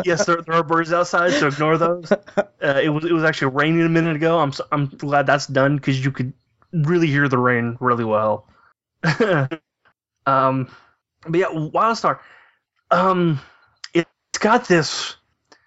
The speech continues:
Speaker 1: kind of a feel to it. I don't know how to describe it. I
Speaker 2: It's kinda colorful.
Speaker 1: I f-,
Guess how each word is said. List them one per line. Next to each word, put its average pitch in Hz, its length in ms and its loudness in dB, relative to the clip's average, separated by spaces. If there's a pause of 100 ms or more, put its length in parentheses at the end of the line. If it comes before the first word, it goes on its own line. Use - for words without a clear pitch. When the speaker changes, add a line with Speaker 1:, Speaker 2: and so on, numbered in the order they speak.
(360)
Speaker 1:
kind 226 300 0
of 156 80 0
a 139 60 0
feel 196 440 -2
to 156 220 0
it. 131 60 2
I 117 180 2
don't 180 400 0
know 151 100 2
how 147 260 0
to 135 120 -4
describe 147 640 0
it. 113 160 -4 (1400)
I 170 220 0 (200)
Speaker 2:
It's - 120 -8
kinda 208 260 2
colorful. 160 520 0 (260)
Speaker 1:
I 156 80 -2
f-, - 180 -12